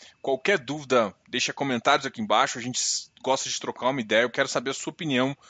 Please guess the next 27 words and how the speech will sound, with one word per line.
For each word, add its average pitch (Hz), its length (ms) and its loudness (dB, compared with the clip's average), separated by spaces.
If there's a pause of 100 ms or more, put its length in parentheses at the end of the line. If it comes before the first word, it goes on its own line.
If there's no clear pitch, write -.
(220)
sobre 131 460 -2
dois 117 260 -4
mil 135 180 0
e 135 80 -4
vinte 120 280 -2
e - 80 -6
um. 139 180 -4 (460)
Que 151 80 -6
dois 151 120 2
mil 139 120 -4
e - 20 -4
vinte 156 140 -4
e 160 60 -4
um 156 80 0
venha 147 200 -2
com 147 140 -8
muita, 127 760 -2 (320)
muita - 260 -12
alegria 107 420 -4
aí 107 60 -4
pra 104 140 -6
todo 104 240 -10
mundo 123 400 -4 (400)
e 117 80 -8
que 123 140 -4
a - 20 0
gente 117 500 -4